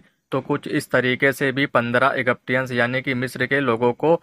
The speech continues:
हिरासत में ले लिया गया है और इन लोगों को डिपोर्टेशन भेज दिया गया है।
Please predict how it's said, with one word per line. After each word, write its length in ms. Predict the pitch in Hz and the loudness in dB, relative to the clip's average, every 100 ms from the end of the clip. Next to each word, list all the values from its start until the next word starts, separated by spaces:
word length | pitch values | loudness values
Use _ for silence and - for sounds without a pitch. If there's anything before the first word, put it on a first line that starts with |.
| - _ _ - | -4 _ _ 0
हिरासत 380 | 127 123 139 131 | 2 4 2 -2
में 140 | 143 | -4
ले 160 | 151 127 | 0 0
लिया 220 | 120 120 127 | 2 2 2
गया 240 | 117 117 | 2 0
है 200 | 117 117 | 0 -2
और 240 | - 127 139 | 0 2 2
इन 80 | 131 | 0
लोगों 300 | 123 123 127 | -2 0 0
को 140 | 143 | 0
डिपोर्टेशन 640 | 135 127 120 120 117 147 151 | -2 -2 -2 -2 -2 -2 -2
भेज 220 | 117 120 | 2 2
दिया 280 | 113 120 131 | 2 2 2
गया 240 | 127 117 113 | 2 0 0
है। 300 | 117 113 | 0 -4